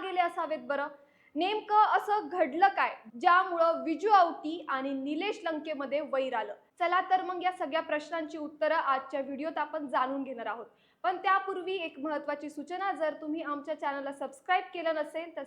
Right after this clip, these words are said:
सबस्क्राईब करून घ्या, तसंच नोटिफिकेशनचं बटन दाबायला विसरू नका, जेणेकरून तुम्हाला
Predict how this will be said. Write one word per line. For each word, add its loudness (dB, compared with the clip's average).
सबस्क्राईब -8
करून -4
घ्या, -6
तसंच 2
नोटिफिकेशनचं -4
बटन -2
दाबायला -2
विसरू -8
नका, -12
जेणेकरून -4
तुम्हाला -2